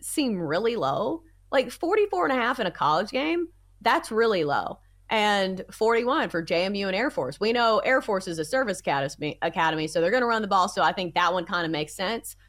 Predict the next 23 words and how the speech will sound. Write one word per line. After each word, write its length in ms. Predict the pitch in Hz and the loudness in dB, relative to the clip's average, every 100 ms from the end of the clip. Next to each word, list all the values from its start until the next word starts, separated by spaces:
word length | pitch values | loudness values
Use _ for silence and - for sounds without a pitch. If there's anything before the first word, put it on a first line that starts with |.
| _ _ - | _ _ -2
The 160 | 214 | 2
other 220 | 220 403 403 | 4 4 0
total 320 | - 320 294 | 0 0 0
I 80 | 254 | 2
was 180 | 226 | 0
looking 300 | 165 170 208 | -2 -4 -4
at, 360 | 220 294 294 - - _ _ - | -4 -4 -4 -8 -20 _ _ -2
uh, 40 | |
and 560 | 208 202 202 160 - 233 | 2 4 4 4 2 2
it 80 | 277 | 0
was 140 | 302 | 0
really 280 | 320 349 370 | -2 -2 0
low, 420 | 220 131 135 170 156 | 2 2 0 -4 -2
but 180 | 226 | -2
still, 220 | - 302 185 | 0 0 2
these 280 | 190 320 - | 0 -2 0
two 180 | 339 | -2
teams 340 | 277 240 247 269 | 0 -2 -4 -4
squaring 380 | 294 285 294 294 | -2 0 0 0
off, 320 | 302 349 - _ - | 0 -2 -6 _ -14
Utah 680 | 180 190 262 330 381 339 359 | -6 0 0 2 4 4 4
and 200 | 233 208 196 | 2 0 0
Northwestern, 880 | 220 - 190 143 208 - 294 339 | 0 0 0 0 0 -2 -2 -2